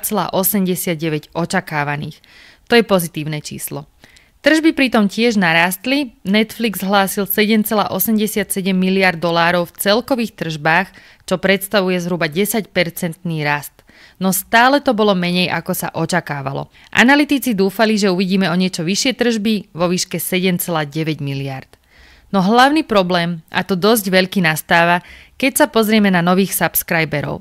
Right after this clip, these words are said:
teda odoberateľov platformy, alebo lepšie povedané predplatiteľov. Netflix predpovedal, že sa im podarí priniesť okolo dva a pol milióna nových užívateľov v tomto prvom kvartáli a analytici tu boli dokonca ešte o niečo pozitívnejší s odhadom,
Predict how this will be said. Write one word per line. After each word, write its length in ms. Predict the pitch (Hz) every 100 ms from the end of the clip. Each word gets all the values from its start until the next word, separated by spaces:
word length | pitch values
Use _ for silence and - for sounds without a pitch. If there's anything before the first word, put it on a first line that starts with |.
| - _
teda 320 | 214 185 196
odoberateľov 640 | 220 220 214 202 202 175
platformy, 480 | 180 185 - 254 247
alebo 320 | - 220 214
lepšie 320 | 220 220 247
povedané 400 | - 190 185 175
predplatiteľov. 960 | 160 175 165 - 160 143 - 151 143 156 - - - - - -
Netflix 560 | 262 285 339 320 -
predpovedal, 640 | - 196 202 208 202 208 190
že 160 | 190
sa 160 | 185 185
im 80 | 175
podarí 320 | 185 180 180
priniesť 560 | - 175 175 170 -
okolo 400 | - - 170 151
dva 320 | 151 156 214 -
a 160 | 214
pol 240 | - 185 170
milióna 560 | 170 185 196 185 180
nových 320 | 170 170 175
užívateľov 800 | - 156 165 165 165 180 165 156
v 40 | -
tomto 340 | - 233 240 226
prvom 240 | 190 180 170
kvartáli 640 | 170 156 - 165 160 165 - _ _
a 180 | - 185 220
analytici 480 | 240 233 233 -
tu 160 | 214 208
boli 160 | 180 175
dokonca 480 | 175 175 185 175
ešte 320 | 156 165 - -
o 80 |
niečo 400 | 185 226 240 214
pozitívnejší 800 | - 165 165 175 165 175 165 156
s 80 | -
odhadom, 560 | - 160 175 170 180